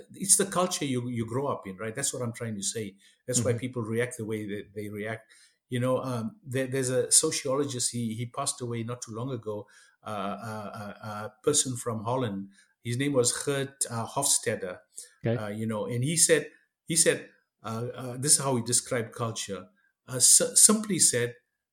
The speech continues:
Speaker 1: "Culture is how you were raised.
Speaker 2: Mm.
Speaker 1: It developed while you grew up."
Speaker 2: Mm.
Speaker 1: Uh, with a computer metaphor, culture is a sof-, software of the mind, right? Uh,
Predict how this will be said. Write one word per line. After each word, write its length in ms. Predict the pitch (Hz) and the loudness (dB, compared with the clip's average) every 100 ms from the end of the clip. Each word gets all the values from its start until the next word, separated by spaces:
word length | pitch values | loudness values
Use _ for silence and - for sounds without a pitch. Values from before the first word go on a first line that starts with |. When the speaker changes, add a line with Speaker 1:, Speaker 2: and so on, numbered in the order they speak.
| _ - | _ -14
Speaker 1:
"Culture 420 | - 180 180 185 | 0 0 2 0
is 320 | 151 135 - 113 | 0 0 0 0
how 160 | 123 | 0
you 220 | 127 117 | 0 0
were 180 | 101 95 | -2 -2
raised. 460 | 107 110 95 - - _ _ _ - | 0 0 -2 -8 -10 _ _ _ -4
Speaker 2:
Mm. 220 | 120 113 - | -2 -2 -6
Speaker 1:
It 220 | 127 104 | -6 -4
developed 520 | 107 120 139 160 160 123 | -2 0 4 4 4 2
while 320 | 113 120 113 | 0 0 0
you 140 | 110 | -2
grew 320 | 98 110 117 | -4 -2 0
up." 300 | 101 85 - _ _ _ _ - | 0 -4 -12 _ _ _ _ -6
Speaker 2:
Mm. 220 | 113 107 _ | -4 -4 _
Speaker 1:
Uh, 200 | 117 117 | -6 -4
with 240 | 127 143 160 | 2 4 4
a 40 | |
computer 580 | - 147 131 180 190 170 | 2 0 0 0 2 2
metaphor, 760 | 123 127 147 - 104 101 120 _ _ _ _ _ - | 2 0 -2 -4 -2 -2 -4 _ _ _ _ _ -6
culture 400 | - 160 160 160 | 2 2 2 0
is 300 | 135 120 110 | 2 2 2
a 80 | 110 | 2
sof-, 400 | - 139 120 - | 4 2 -2 2
software 600 | - 147 - - 123 113 | 4 4 0 2 2 2
of 180 | 107 | 0
the 80 | 101 | -2
mind, 500 | 98 98 98 90 - _ _ _ | -2 -2 -2 -8 -18 _ _ _
right? 160 | 120 151 _ _ _ _ _ _ - | -14 -14 _ _ _ _ _ _ -12
Uh, 400 | 113 113 113 107 | -6 -6 -6 -8